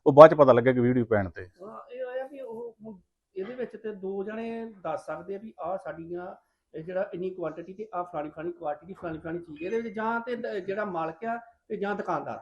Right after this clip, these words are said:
Speaker 1: ਹਾਂ, ਜਾਂ
Speaker 2: ਹਾਂ,
Speaker 1: ਜਿਹਨੇ
Speaker 2: ਉਹ
Speaker 1: ਲਿਆ ਵਾ, ਜਿਹਨੇ ਪੇਮੈਂਟ ਦੇਣੀ ਆ,
Speaker 2: ਹਾਂ।
Speaker 1: ਉਹ ਦੱਸ ਸਕਦਾ, ਜਾਂ ਜਿਹੜੇ ਬ-, ਜਿਹਨੂੰ, ਜੇ ਉਹਨੂੰ ਪੇਮੈਂਟ ਨਹੀਂ ਦੁਕਾਨਦਾਰ ਨੂੰ ਗਈ ਤੇ ਉਹ ਦੱਸ ਸਕਦਾ ਮੇਰਾ ਸਮਾਨ ਜਿਹੜਾ ਉਹ ਉਹਨਾਂ ਦੇ ਘਰ ਤੇ ਪਹੁੰਚਿਆ ਨਹੀਂ ਤੇ ਮੇਰੀ ਪੇਮੈਂਟ ਜਿਹੜੀ ਮਿਲ-, ਮੈਨੂੰ ਮਿਲੇ,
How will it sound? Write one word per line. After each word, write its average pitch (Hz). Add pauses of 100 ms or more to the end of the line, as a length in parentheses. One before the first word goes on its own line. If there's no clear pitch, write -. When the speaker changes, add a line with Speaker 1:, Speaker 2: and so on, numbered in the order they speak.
(100)
Speaker 1:
ਹਾਂ, 113
ਜਾਂ 147
Speaker 2:
ਹਾਂ, 160
Speaker 1:
ਜਿਹਨੇ 175
Speaker 2:
ਉਹ 175
Speaker 1:
ਲਿਆ 151
ਵਾ, 170
ਜਿਹਨੇ 160
ਪੇਮੈਂਟ 156
ਦੇਣੀ 147
ਆ, 143
Speaker 2:
ਹਾਂ। -
Speaker 1:
ਉਹ 196
ਦੱਸ 180
ਸਕਦਾ, 180
ਜਾਂ 170
ਜਿਹੜੇ 160
ਬ-, 147
ਜਿਹਨੂੰ, 151
ਜੇ 156
ਉਹਨੂੰ 165
ਪੇਮੈਂਟ 170
ਨਹੀਂ 190
ਦੁਕਾਨਦਾਰ 160
ਨੂੰ 160
ਗਈ 156
ਤੇ 165
ਉਹ 180
ਦੱਸ 180
ਸਕਦਾ 170
ਮੇਰਾ 151
ਸਮਾਨ 127
ਜਿਹੜਾ 131
ਉਹ 139
ਉਹਨਾਂ 147
ਦੇ 165
ਘਰ 156
ਤੇ 117
ਪਹੁੰਚਿਆ 127
ਨਹੀਂ 139
ਤੇ 147
ਮੇਰੀ 135
ਪੇਮੈਂਟ 135
ਜਿਹੜੀ 127
ਮਿਲ-, 113
ਮੈਨੂੰ 113
ਮਿਲੇ, 113